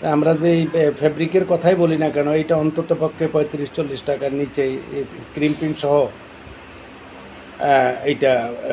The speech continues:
করা, আহ, ফিজিবল না।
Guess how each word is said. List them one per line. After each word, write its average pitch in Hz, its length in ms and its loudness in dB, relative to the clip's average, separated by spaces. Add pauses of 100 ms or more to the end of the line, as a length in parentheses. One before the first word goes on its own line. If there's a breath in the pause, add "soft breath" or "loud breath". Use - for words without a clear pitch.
(100)
করা, 131 220 2
আহ, 120 160 -2 (1700)
ফিজিবল 165 320 4
না। 104 160 -8